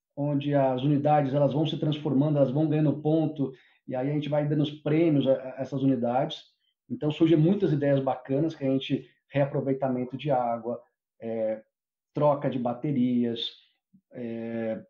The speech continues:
pra não consumir tanto, a questão de como você pode reduzir o consumo. Então, tem várias ideias que surgem,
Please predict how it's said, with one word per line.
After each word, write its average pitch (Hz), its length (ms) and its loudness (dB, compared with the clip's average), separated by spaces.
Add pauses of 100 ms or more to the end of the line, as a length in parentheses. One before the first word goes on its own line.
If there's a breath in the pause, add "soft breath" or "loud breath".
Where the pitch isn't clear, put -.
(120)
pra 123 140 0
não 123 120 2
consumir 135 400 4
tanto, 127 720 0 (1040)
a 120 60 -8
questão 160 640 4 (280 loud breath)
de 135 100 -4
como 170 280 0
você 151 300 -2
pode 135 720 -2
reduzir 143 480 2
o 143 120 4
consumo. 151 800 0 (300 loud breath)
Então, 214 280 -6
tem 214 160 0
várias 196 440 -2
ideias 143 520 0
que 131 140 -8
surgem, 127 680 -2